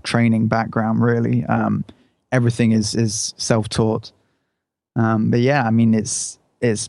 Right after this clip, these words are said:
music has been a part of my life for my whole life 'cause it, I've been surrounded by a lot of different influences, really. Um, so my brothers were into sort of rock stuff. Um,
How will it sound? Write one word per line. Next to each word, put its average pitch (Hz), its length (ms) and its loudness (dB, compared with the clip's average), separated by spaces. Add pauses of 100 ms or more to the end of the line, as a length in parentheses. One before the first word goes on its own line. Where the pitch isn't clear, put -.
(140)
music 127 340 4
has 120 60 2
been 113 160 2
a 110 40 0
part 117 200 2
of 110 40 2
my 117 120 2
life 110 480 -2 (1000)
for 123 100 0
my 107 240 4
whole 123 200 4
life - 380 -4
'cause 110 180 0
it, 113 220 2
I've 120 140 2
been 127 160 4 (300)
surrounded 127 500 2
by 113 300 0 (800)
a 120 80 2
lot 139 200 2
of 135 60 2
different 131 240 2
influences, 113 600 2
really. 120 520 2
Um, 113 540 2
so - 140 -2
my 113 80 4
brothers 113 360 2
were 113 80 2
into 107 220 0
sort - 160 -2
of 104 80 -2
rock 110 260 0
stuff. - 640 -2
Um, 104 400 2